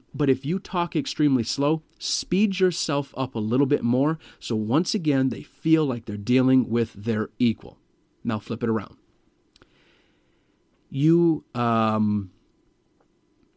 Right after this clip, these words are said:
as the, uh, um, sales, uh, professional, um, are,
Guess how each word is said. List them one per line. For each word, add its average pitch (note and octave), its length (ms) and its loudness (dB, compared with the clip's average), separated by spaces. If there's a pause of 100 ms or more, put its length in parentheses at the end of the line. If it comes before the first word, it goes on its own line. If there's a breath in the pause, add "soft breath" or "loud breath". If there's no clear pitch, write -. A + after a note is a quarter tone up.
(440)
as A2+ 340 -2
the, A#2 240 4
uh, F#2+ 400 -6 (640)
um, D#2+ 640 -16 (580)
sales, A#2 800 0
uh, - 300 -14
professional, - 800 -6 (1700 soft breath)
um, A2 800 2 (800 soft breath)
are, A#2 840 2